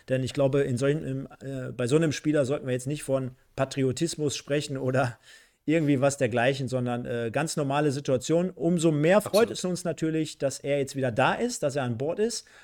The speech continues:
Speaker 1: Hat auch nicht irgendwie nur für ein halbes Jahr, so wie es letztes Jahr, du erinnerst dich, der Fall war bei beispielsweise Palacios, Boadus und auch Frei, nur für die Rückrunde unterschrieben, zuallererst, sondern direkt mal eben für vier-, bis vierundzwanzig.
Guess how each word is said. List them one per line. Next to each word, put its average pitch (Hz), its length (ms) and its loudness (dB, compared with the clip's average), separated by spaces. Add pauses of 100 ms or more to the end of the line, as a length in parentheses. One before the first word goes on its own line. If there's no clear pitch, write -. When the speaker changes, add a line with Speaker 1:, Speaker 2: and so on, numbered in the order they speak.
(160)
Speaker 1:
Hat - 240 0
auch 165 240 6
nicht 156 300 -4
irgendwie 214 360 2
nur 147 220 0
für 147 140 -4
ein 131 140 -4
halbes 139 280 0
Jahr, 165 260 0
so 147 200 -2
wie 151 120 0
es 147 120 -2
letztes 165 320 0
Jahr, 135 180 2
du 135 140 -2
erinnerst 139 360 -2
dich, 165 140 -2
der 123 140 -2
Fall 131 260 0
war 131 140 0
bei 123 180 0
beispielsweise 131 560 -4
Palacios, 139 560 -2
Boadus 135 600 -4
und 139 240 -8
auch 127 120 -4
Frei, 190 400 4 (360)
nur 156 120 0
für 151 160 -2
die 139 80 2
Rückrunde 202 380 0
unterschrieben, 202 640 -4
zuallererst, 180 720 -2
sondern 170 400 -2
direkt 190 240 -4
mal 185 160 0
eben 180 140 2
für 156 140 -6
vier-, 185 280 0
bis - 240 -6
vierundzwanzig. 190 760 -4